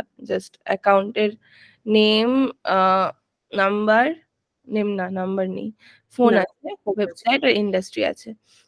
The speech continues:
Speaker 1: তো আমরা একটা কাজ করব, নেমটাকে প্রিপপ-, এটা আমরা চাইবো যে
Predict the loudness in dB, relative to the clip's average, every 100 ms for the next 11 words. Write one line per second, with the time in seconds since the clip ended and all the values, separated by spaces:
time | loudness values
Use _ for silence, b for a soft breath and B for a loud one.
0 | 0 2 4 4 2 4 4 4 0 2
1 | 2 0 -2 -2 0 0 0 0 -2 0
2 | 2 2 0 -2 0 2 4 4 2 4
3 | 2 2 0 -2 0 2